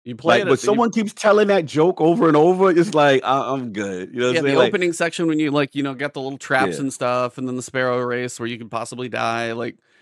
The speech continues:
Speaker 1: I think it's 'cause I spent enough time in there, and the middle section kills it.
Speaker 2: Kills me.
Speaker 1: The
Speaker 2: I
Speaker 1: bomb
Speaker 2: hate
Speaker 1: thing.
Speaker 2: the boss. I don't like the boss in Grasp. I
Speaker 1: No,
Speaker 2: hate
Speaker 1: it's
Speaker 2: it. I hate the flying around, teleporting. And th-,
Speaker 1: it's
Speaker 2: I
Speaker 1: a
Speaker 2: don't
Speaker 1: lot
Speaker 2: like
Speaker 1: of
Speaker 2: that.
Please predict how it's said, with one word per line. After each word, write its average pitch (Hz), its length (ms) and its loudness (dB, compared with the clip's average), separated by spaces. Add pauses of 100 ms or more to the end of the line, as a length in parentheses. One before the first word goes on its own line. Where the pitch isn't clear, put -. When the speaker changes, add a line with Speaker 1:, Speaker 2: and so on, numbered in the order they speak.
(380)
Speaker 1:
I 139 100 -6
think 196 320 -8
it's 214 120 -14
'cause 185 180 -6
I 135 60 -6
spent 151 240 -8
enough 131 200 -8
time 123 360 -8
in 113 260 -8
there, 135 160 -8
and 147 160 0
the 131 60 0
middle 185 260 -4
section - 360 -8 (120)
kills 131 360 -6
it. 120 180 -12 (280)
Speaker 2:
Kills 120 300 0
me. 85 260 -12
Speaker 1:
The 120 140 -6
Speaker 2:
I 151 220 0
Speaker 1:
bomb - 0 -
Speaker 2:
hate 147 300 -4
Speaker 1:
thing. 165 220 -4
Speaker 2:
the 170 40 0
boss. 120 440 0 (160)
I 160 100 -6
don't 190 160 -4
like 101 180 -2
the 90 80 -16
boss 120 340 -10
in 71 80 -20
Grasp. 69 340 -20 (160)
I 139 180 -4
Speaker 1:
No, 135 140 -4
Speaker 2:
hate 135 100 -6
Speaker 1:
it's - 160 -12
Speaker 2:
it. - 60 -20 (180)
I 139 100 -2
hate 170 260 2
the 156 100 -4
flying 120 460 0
around, 113 800 -2
teleporting. 101 580 -12
And 87 120 -16
th-, - 100 -20
Speaker 1:
it's 139 100 -12
Speaker 2:
I - 20 0
Speaker 1:
a 156 40 0
Speaker 2:
don't 131 140 -2
Speaker 1:
lot 170 180 0
Speaker 2:
like - 20 -6
Speaker 1:
of 185 80 -8
Speaker 2:
that. - 100 -10